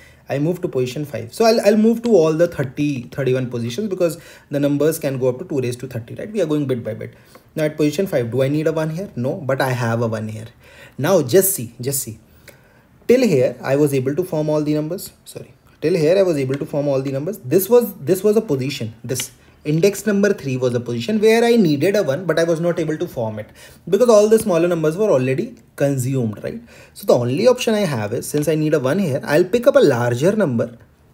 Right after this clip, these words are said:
right? I'll pick up a larger number and I'll just split it. I'll split it, right? So how many operations do I need to split? Just see here. This is two raised to five. In one operation, you will get two occurrences of two raised to four.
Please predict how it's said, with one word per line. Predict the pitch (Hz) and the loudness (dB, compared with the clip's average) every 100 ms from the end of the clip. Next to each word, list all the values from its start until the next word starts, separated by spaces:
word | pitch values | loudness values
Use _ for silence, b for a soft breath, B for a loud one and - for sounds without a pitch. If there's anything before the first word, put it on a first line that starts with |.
| - | -10
right? | 135 127 | -6 -4
I'll | - 160 | -2 0
pick | 208 | 0
up | 240 | 2
a | 240 | 4
larger | 175 151 170 | 4 4 2
number | 175 147 254 | 0 -2 -6
and | - 170 | -4 -2
I'll | 185 | 0
just | 180 226 - | 0 -2 -2
split | 160 156 | 0 0
it. | 117 - - b b b - | -2 -10 -20 b b b -6
I'll | 175 | -6
split | - 135 - | -4 -6 -6
it, | 117 - | -12 -12
right? | 233 - B B B B | -12 -16 B B B B
So | 233 | -8
how | - 127 | -6 -4
many | 143 185 | -4 0
operations | 180 180 180 190 | 0 0 -2 -2
do | 175 | 0
I | 180 | 0
need | 175 175 | -2 -2
to | 190 | -4
split? | 185 240 - _ _ | -4 -10 -12 _ _
Just | 127 147 | -4 -2
see | - 113 | -2 -8
here. | 104 107 - - - | -10 -18 -20 -20 -12
This | - 214 | -8 -4
is | 262 | -4
two | - 208 | -2 2
raised | 190 190 - | 4 2 0
to | 196 | -8
five. | 120 - - b b b b | -8 -10 -16 b b b b
In | - 160 120 | -4 -2 0
one | 135 220 | 0 2
operation, | 254 233 120 113 - 85 | 2 0 -4 -4 -6 -4
you | 135 | 0
will | 175 | 0
get | 139 202 - | 2 0 0
two | 165 170 | 4 4
occurrences | - 127 127 131 | 4 -2 -2 -2
of | 190 190 | -4 -4
two | 160 | -2
raised | 165 170 - | 0 0 -4
to | |
four. | 180 190 | -6 -6